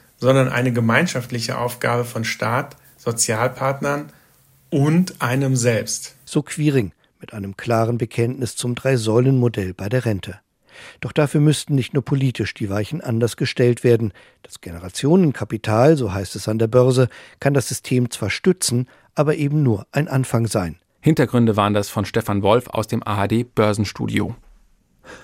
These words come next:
Speaker 3: Obwohl es in Deutschland immer mehr Beschäftigte gibt, ging die Zahl der insgesamt geleisteten Arbeitsstunden im vergangenen Jahr zurück. Das zeigt eine Auswertung des Instituts für Arbeitsmarkt- und Berufsforschung, kurz I A B.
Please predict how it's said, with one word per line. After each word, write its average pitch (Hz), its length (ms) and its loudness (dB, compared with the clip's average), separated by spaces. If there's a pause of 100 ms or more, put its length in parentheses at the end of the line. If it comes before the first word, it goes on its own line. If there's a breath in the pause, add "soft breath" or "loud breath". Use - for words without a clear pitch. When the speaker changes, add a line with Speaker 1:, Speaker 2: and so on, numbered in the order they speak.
(380 loud breath)
Speaker 3:
Obwohl 170 300 6
es 220 100 2
in 175 80 0
Deutschland 131 440 0
immer 139 180 4
mehr 135 180 4
Beschäftigte 123 680 -2
gibt, - 420 0
ging 131 220 2
die 123 100 0
Zahl 120 380 0
der 117 260 0
insgesamt 139 720 -2
geleisteten 117 540 0
Arbeitsstunden 117 640 0
im 104 100 -2
vergangenen 104 440 0
Jahr 95 220 0
zurück. - 440 -4 (160)
Das - 180 0
zeigt 110 240 0
eine 113 200 2
Auswertung 123 480 0
des 110 100 -2
Instituts 113 500 -2
für - 140 -2
Arbeitsmarkt- 101 560 0
und - 160 -4
Berufsforschung, 135 880 0
kurz - 400 -2
I 127 180 -2
A 113 140 2
B. 113 300 0